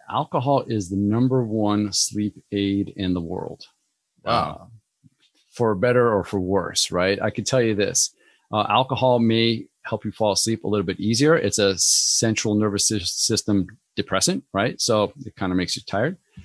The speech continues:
Speaker 1: The problem is, is that it will then interfere with what, interfere with what's called your sleep staging. Uh, you'll, you'll get less rem sleep on the back end. So you're gonna pay the price at some point,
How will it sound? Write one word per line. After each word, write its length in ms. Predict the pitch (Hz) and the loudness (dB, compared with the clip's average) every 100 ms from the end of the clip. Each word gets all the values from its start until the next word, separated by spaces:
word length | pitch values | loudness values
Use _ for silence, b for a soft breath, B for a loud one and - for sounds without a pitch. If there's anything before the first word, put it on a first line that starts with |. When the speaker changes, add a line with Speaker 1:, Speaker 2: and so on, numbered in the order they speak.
| B _ | B _
Speaker 1:
The 80 | - | -4
problem 400 | 127 160 147 117 | 2 4 4 4
is, 180 | 107 104 | 2 0
is 160 | 101 | -2
that 240 | 98 107 90 | 0 0 0
it 100 | 110 | -2
will 140 | 107 | -2
then 220 | 101 110 | 0 0
interfere 340 | 107 - 110 101 | -2 -2 -2 0
with 160 | 95 92 | -2 -6
what, 160 | 104 - - | -8 -6 -2
interfere 360 | 107 95 104 | -2 0 -2
with 100 | 92 | -2
what's 160 | 95 95 | -6 -6
called 260 | 98 90 | -4 -6
your 120 | 92 95 | -4 -4
sleep 260 | - 98 | -2 -2
staging. 540 | - 110 110 - 87 - - | 0 0 0 -2 -10 -16 -6
Uh, 160 | 87 95 | -6 -2
you'll, 240 | 101 104 | -2 0
you'll 160 | 107 101 | 0 2
get 200 | 101 92 | 0 0
less 240 | 101 98 | 0 0
rem 280 | 92 110 117 | 0 2 2
sleep 320 | - 98 92 | 2 0 -4
on 140 | - 92 | -4 -4
the 80 | 90 | -2
back 340 | 107 104 - | -2 -2 -6
end. 280 | - - - _ _ _ _ - | -12 -14 -18 _ _ _ _ -4
So 480 | - 113 107 104 104 | 0 2 4 4 2
you're 240 | 101 110 | 2 2
gonna 160 | 143 131 | 2 4
pay 160 | 127 | 2
the 80 | 110 | 2
price 420 | - 110 110 - - | 2 2 2 0 -2
at 140 | 95 | -4
some 280 | - 135 143 | 0 2 0
point, 360 | 131 107 107 | 0 -2 -2